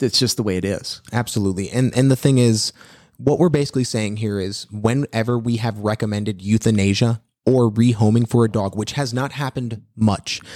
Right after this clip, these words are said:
Speaker 2: In fact, I think out of the hundreds and hundreds, and then with Will, thousands and thousands, tens of thousands of dogs that he has trained,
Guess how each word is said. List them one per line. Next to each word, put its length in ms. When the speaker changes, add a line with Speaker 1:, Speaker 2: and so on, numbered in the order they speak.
Speaker 2:
In 140
fact, 400
I 160
think 260
out 180
of 120
the 80
hundreds 460
and 100
hundreds, 520
and 100
then 140
with 160
Will, 220
thousands 760
and 160
thousands, 760
tens 320
of 120
thousands 420
of 100
dogs 300
that 120
he 180
has 160
trained, 500